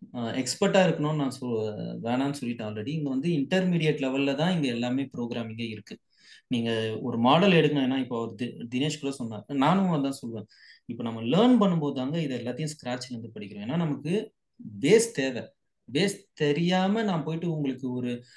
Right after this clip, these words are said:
ஒரு, ஒரு பேக்கேஜ்ல இருந்து ஒரு line, அ, ஒரு just ஒரு import பண்ணி run பண்ணி காமிச்சிட்டு தாங்க அக்யூரசி,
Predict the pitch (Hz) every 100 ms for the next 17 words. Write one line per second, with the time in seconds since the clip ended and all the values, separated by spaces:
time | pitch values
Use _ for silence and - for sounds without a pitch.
0 | - - 123 120 123 120 117 120 123 143
1 | 156 156 143 139 151 147 127 131 147 147
2 | - 127 123 131 123 127 135 160 147 131
3 | 127 160 - 139 156 143 139 139 131 127
4 | 127 127 135 131 123 139 127 117 127